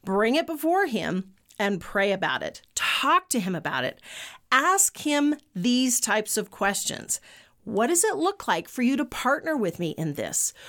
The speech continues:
What is your goal? What is your business plan, Father God, for this?" Then talk to Jesus about it. "Jesus, you transacted for my sin. You know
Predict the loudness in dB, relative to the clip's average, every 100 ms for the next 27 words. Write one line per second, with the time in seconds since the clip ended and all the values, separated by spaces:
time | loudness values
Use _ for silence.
0 | -20 -10 -2 0 4 2 2 2 2 2
1 | 0 0 2 2 0 0 -2 -2 0 4
2 | 4 4 2 0 0 -2 -2 -2 -2 -2
3 | 0 0 0 0 -2 -2 -4 -2 0 0
4 | -2 -4 _ -20 -20 _ -10 -2 0 0
5 | -4 -6 -8 -6 -4 -2 0 2 2 2
6 | 2 0 -2 -6 -8 -12 -18 -20 -14 -2
7 | 0 2 2 0 0 -10 -18 -8 -8 -6
8 | -2 0 2 2 0 0 -6 -2 0 0
9 | 0 0 0 0 -2 -6 -4 0 4 4
10 | 2 2 2 4 4 4 2 0